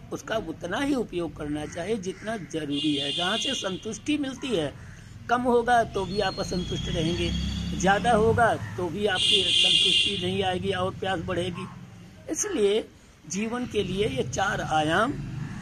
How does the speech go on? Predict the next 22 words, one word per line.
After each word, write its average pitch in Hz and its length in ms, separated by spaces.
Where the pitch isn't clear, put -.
कि 165 400
पहले 185 340
हम 214 460
धन 151 160
का 190 180
धर्म 190 320
जाने, 190 340
फिर 214 140
काम 175 440
का 196 100
धर्म 196 300
जाने 196 340
और 226 120
फिर 294 240
मुक्ति 214 480
का 190 160
धर्म 147 260
जाने, 143 240
मोक्ष 233 320
का 180 160
धर्म 151 240
जाने। 117 300